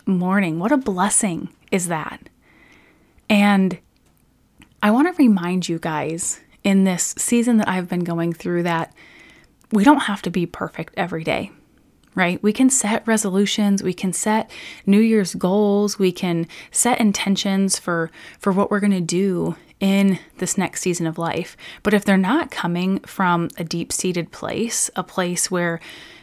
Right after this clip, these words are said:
it's really formed from our values, our most purposeful priorities, from things that are relevant to the season, from, um,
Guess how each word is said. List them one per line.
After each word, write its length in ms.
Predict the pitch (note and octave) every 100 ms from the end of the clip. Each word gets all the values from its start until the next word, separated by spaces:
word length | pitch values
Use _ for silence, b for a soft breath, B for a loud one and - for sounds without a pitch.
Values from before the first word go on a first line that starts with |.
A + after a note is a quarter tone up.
| B B -
it's 300 | G3 G3 -
really 380 | G3 G3 G#3+ G3
formed 640 | - - F#3 F3 F#3+ G#3
from 480 | - - G3 F3 -
our 380 | E3 D#3+ F3+ F#3+
values, 500 | F3 D#3+ F3+ F3 F#3 -
our 180 | F3
most 280 | F#3+ F#3+ -
purposeful 440 | - F3 F3 - E3+
priorities, 800 | - F3 E3+ E3+ E3+ E3 E3 -
from 380 | - - F3 F3
things 300 | - G3 G3
that 100 | G#3
are 140 | G#3 F#3
relevant 500 | F3 F3 G3 G3 -
to 100 | E3+
the 140 | E3
season, 640 | - E3+ F#3 F3+ D#3+ D#3
from, 500 | - F#3 F3+ F3 E3+ E3 B B B B B B
um, 540 | - F3 E3+ E3 D#3+